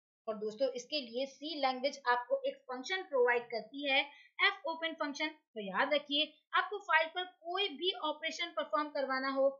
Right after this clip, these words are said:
file को read करना हो, file पर कुछ write करवाना हो, तो सबसे पहले आपको उस file को ओपन करवाना लाजमी है। और फाइल को ओपन करते ही आपकी फाइल रैम में लोड हो जाएगी और तभी आप उस पर कोई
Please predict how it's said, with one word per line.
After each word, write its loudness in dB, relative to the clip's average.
file -2
को -6
read -6
करना 2
हो, 4
file -4
पर -8
कुछ -10
write 0
करवाना -2
हो, 0
तो -4
सबसे -6
पहले 0
आपको 2
उस -10
file 0
को -6
ओपन 0
करवाना 4
लाजमी -2
है। -8
और -2
फाइल 2
को -2
ओपन 0
करते -6
ही -2
आपकी 2
फाइल 4
रैम 4
में 2
लोड 6
हो 2
जाएगी 2
और 4
तभी 0
आप 6
उस -12
पर 0
कोई 0